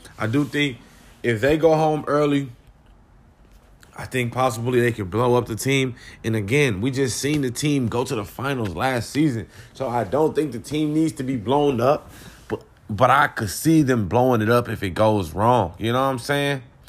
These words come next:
And I hate that things of that nature happen. But it's the, it's the nature of the beast. It's the nature of the league. So, uh, again,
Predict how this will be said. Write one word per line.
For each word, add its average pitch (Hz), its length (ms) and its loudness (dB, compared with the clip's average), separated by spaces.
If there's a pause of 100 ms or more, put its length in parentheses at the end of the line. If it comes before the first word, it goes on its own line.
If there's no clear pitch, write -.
(300)
And 110 140 0
I 110 120 2
hate 131 240 2
that 110 180 0
things 120 300 0
of 104 120 -2
that 120 180 0
nature 120 340 -2
happen. 131 440 2
But 170 380 4 (480)
it's 113 180 -2
the, 104 220 -6
it's - 180 -4
the 98 120 -8
nature 123 380 0
of 117 80 0
the 107 80 0
beast. 113 340 0
It's 104 80 -8
the 95 140 -8
nature 107 400 -2
of 92 80 -2
the 80 60 -6
league. 90 500 -4 (340)
So, 95 320 -4
uh, 95 240 0
again, 98 520 -4